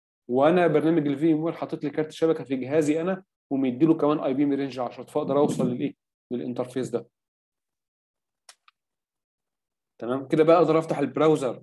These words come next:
واخش اتش تي بي، هقول له كده عشرة زيرو زيرو مية،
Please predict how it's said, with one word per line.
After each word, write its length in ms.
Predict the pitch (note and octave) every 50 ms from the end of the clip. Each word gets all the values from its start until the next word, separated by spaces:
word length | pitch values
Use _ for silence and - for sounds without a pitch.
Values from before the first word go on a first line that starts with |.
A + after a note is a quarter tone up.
| - A#2+
واخش 360 | A#2+ A2 - D#3+ D3+ - F#3
اتش 240 | E3 - - - -
تي 80 | D3
بي، 340 | C#3 D#3+ F#3 G3+ G3 - - - _ _ _ _ _ _ _ _ _ _ A#2+
هقول 140 | B2+ B2+
له 80 | B2+ A#2+
كده 180 | - D3 C3+ B2+
عشرة 540 | A2+ A#2 C3 C#3 C3+ - B2+ A#2 A2 G#2+
زيرو 260 | G2+ A2+ A2 G#2+ A2 G#2+
زيرو 340 | A2+ B2+ B2+ A#2 G2+ G2+ - _ _ _ _ _ _ _ _ _ _ _ _ -
مية، 360 | B2+ B2+ D3 D#3+ E3+ D#3+